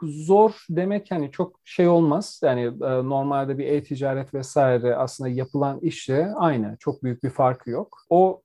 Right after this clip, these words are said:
library'yi kullandıktan sonra, itemların yerleri belli olduktan sonra bunu yazmanız, eğer bir framework yapısı oturmuşsa, e, aslında kolay bir yere kadar. Zor değil ama yani bu normalde e-ticaret için de aynı şekilde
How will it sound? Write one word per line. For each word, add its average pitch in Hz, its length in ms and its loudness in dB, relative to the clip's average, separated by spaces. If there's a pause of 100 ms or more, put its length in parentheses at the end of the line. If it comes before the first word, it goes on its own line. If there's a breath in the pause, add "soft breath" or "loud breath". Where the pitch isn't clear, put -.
library'yi 147 480 2
kullandıktan 160 760 -2
sonra, 156 600 -6
itemların 139 420 -6
yerleri 135 460 -4
belli 135 220 -2
olduktan 123 480 -2
sonra 135 480 -4 (220)
bunu 151 280 4
yazmanız, 113 600 2
eğer 123 360 0 (120)
bir 131 240 -6
framework 131 560 0
yapısı 127 840 -2
oturmuşsa, 135 920 -6 (160)
e, 113 540 0
aslında 147 400 0
kolay 131 380 2 (220)
bir 131 80 -4
yere 110 220 -4
kadar. - 500 -10 (160)
Zor 175 380 6
değil 233 280 2 (280)
ama 226 400 2 (100)
yani 139 200 -4
bu 160 120 0
normalde 170 540 4
e-ticaret 165 560 0
için 165 280 -8
de 123 40 -4
aynı 117 300 -6
şekilde 123 640 -6